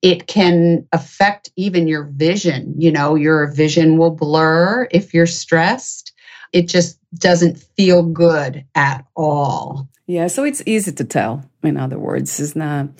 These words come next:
Speaker 2: if we are paying attention, right, Teresa?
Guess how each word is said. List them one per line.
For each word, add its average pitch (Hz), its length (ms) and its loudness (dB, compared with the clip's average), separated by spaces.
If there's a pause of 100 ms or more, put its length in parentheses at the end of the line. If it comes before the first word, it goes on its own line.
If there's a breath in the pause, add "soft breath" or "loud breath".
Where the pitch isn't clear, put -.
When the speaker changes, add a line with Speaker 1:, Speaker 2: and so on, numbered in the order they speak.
(240 loud breath)
Speaker 2:
if 185 180 0
we 196 200 6
are 190 80 2
paying 165 280 0
attention, 143 640 -4 (280)
right, 175 260 -6
Teresa? 160 420 -10